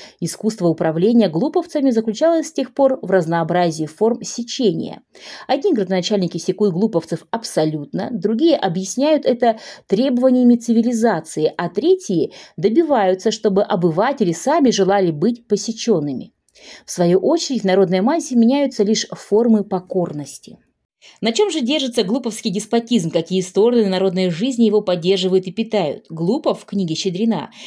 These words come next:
это особый порядок вещей, составными элементами которого являются не только администрация, но и народ, глуповцы.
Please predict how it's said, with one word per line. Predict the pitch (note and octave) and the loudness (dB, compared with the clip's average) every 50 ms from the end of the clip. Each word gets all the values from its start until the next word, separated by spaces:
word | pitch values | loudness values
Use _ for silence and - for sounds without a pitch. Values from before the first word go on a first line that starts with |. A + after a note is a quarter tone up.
| - - | -12 -8
это | - F3 F3+ F#3+ | -6 -2 -2 -2
особый | - - F3 - - A#3+ A3 A#3 A3 | -2 -4 -4 -2 -2 0 2 2 0
порядок | A3+ F#3 F3+ F#3 G3 G3 G3 G3+ G#3 | 0 0 -2 -2 -2 -2 -2 -2 -4
вещей, | F3+ B3 A#3 - - A#3+ A3+ G3 D#3+ | -4 -4 -4 -4 -4 -2 -2 -2 -2
составными | - - D#3+ - - F3 F3 F#3+ F#3+ F#3 F#3+ | -4 -6 -8 -6 -6 -4 -2 -2 -2 -2 -2
элементами | - - F#3 F#3 F#3+ G3 G3 F#3+ F3 F3+ E3+ E3 | -2 -2 -2 0 0 0 -2 -4 -4 -4 -4 -4
которого | - F3+ F3+ - D4 D#4+ D#4 C#4+ B3+ | -4 -6 -6 -6 -4 -2 -2 0 2
являются | A#3+ A#3+ A#3 A3+ C4 C4+ C4 B3+ B3 A#3+ | 2 2 2 2 0 0 0 0 -2 -2
не | A3+ A#3+ | -2 -2
только | A#3+ D#4 D#4 - - B3 | -2 -2 -4 -2 0 2
администрация, | A#3 A#3 A#3+ A#3+ B3+ A#3+ - - A#3 G#3 E3+ E3 - E3+ D#3 | 2 4 4 4 2 0 -4 -4 -4 -4 -4 -4 -6 -8 -6
но | E3 E3 E3+ | -4 -4 -2
и | E3+ | -2
народ, | E3 E3 F3+ F#3+ A#3+ C4 A3+ E3+ | -2 -2 -2 -2 0 0 0 0
глуповцы. | D3+ D#3 E3+ A#3 D4 C#4+ F3+ - - - - - - | -2 -4 -6 -4 -4 -2 -4 -4 -6 -8 -14 -14 -14